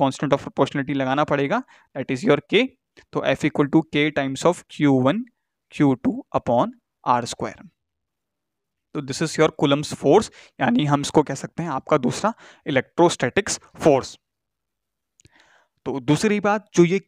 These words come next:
K है, इसकी भी एक आपके पास यहाँ पे स्पेसिफिक वैल्यू होती है, K is equal to one upon four pi epsilon naught।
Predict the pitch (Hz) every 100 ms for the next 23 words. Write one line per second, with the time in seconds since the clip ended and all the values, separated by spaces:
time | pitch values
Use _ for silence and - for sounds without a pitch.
0 | - 233 190 160 - 180 - 196 196 190
1 | 170 165 139 - 147 147 139 139 131 151
2 | - 139 - 139 - 123 143 156 127 -
3 | 165 185 - 156 160 156 151 - 135 131
4 | 175 165 131 131 - 139 147 - 131 123
5 | - 127 208 240 _ _ - 143 - -
6 | 156 139 127 113